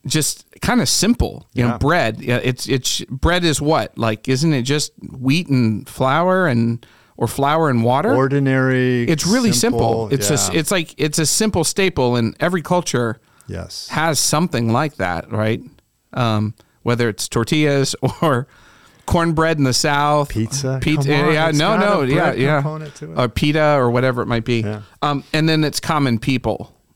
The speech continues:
Speaker 1: It's just
Speaker 2: Yeah.
Speaker 1: these ordinary teenage kids, you know, and, and Peter,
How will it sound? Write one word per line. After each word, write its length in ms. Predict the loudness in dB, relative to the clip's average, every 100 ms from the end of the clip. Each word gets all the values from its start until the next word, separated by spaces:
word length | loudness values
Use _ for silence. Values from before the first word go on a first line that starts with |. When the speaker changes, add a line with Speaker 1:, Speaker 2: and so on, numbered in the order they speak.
| -6
Speaker 1:
It's 200 | -4 -2
just 240 | -2 -2 0
Speaker 2:
Yeah. 60 |
Speaker 1:
these 140 | 0 0
ordinary 500 | 0 2 2 0 0
teenage 600 | 0 0 2 0 -4 -6
kids, 500 | -4 -2 -4 -6 -2
you 120 | 0
know, 240 | 2 2 2
and, 280 | 0 -2
and 180 | -2 -4
Peter, 440 | -2 -2 -2 -6